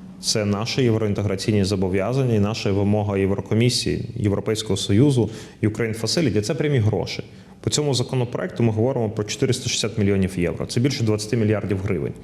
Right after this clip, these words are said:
Це великі гроші для країни, яка воює. Е, звісно, що є окремі мери, які кістьми лягають для того, щоб не пустити будь-яке подібне регулювання, тому що їм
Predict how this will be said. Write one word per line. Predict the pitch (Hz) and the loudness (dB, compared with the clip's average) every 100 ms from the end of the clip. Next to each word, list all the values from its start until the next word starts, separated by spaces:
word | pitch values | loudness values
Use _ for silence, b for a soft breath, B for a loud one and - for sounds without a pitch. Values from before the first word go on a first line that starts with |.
| - | -16
Це | - 139 | -4 0
великі | 120 131 104 | 4 2 2
гроші | 92 120 - 101 | -2 -2 0 0
для | 90 | 0
країни, | - 98 101 85 | -2 0 0 0
яка | 95 87 | -2 -2
воює. | 87 57 - - B B B 90 | -2 -2 -4 -8 B B B -6
Е, | 92 85 78 | -4 -2 -2
звісно, | 95 101 143 - 131 | 0 2 2 0 0
що | 120 | 2
є | 113 | 2
окремі | 101 - 107 101 | 2 -2 -2 2
мери, | 98 101 135 139 117 B B B | 2 2 -2 -4 -6 B B B
які | 98 - | -2 -2
кістьми | 90 113 - 120 101 | 0 0 0 2 2
лягають | 90 101 107 101 | 0 -2 -2 -2
для | 87 | -2
того, | 110 107 | 0 -2
щоб | 95 - | -2 -2
не | 104 | 0
пустити | - 110 117 104 | 0 -2 0 0
будь-яке | 95 101 92 92 | 2 2 2 0
подібне | 92 90 92 92 | -2 0 2 2
регулювання, | 87 92 92 98 143 117 | 0 0 2 2 0 -2
тому | - 117 | 0 0
що | - | 2
їм | 101 104 | 2 2